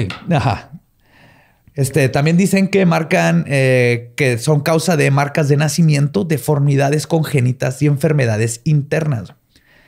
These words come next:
Y lo que dicen es que esto también causa diferencias entre miembros de pares de gemelos monocigóticos, que son los que son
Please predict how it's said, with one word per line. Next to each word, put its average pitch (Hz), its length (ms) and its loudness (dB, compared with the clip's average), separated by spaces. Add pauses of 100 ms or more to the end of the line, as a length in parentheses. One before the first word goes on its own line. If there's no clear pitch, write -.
(380)
Y 208 280 2
lo 156 180 2
que 143 100 0
dicen 190 440 2
es 135 220 0
que 156 260 2
esto 127 160 0
también 131 240 2
causa 147 320 0
diferencias 131 560 0
entre 127 240 2
miembros 165 420 4
de 147 140 0
pares 139 320 0
de 143 60 0
gemelos 135 540 0
monocigóticos, 131 1160 0
que 131 100 -4
son 117 120 0
los 131 100 -2
que 123 100 -4
son 117 380 -2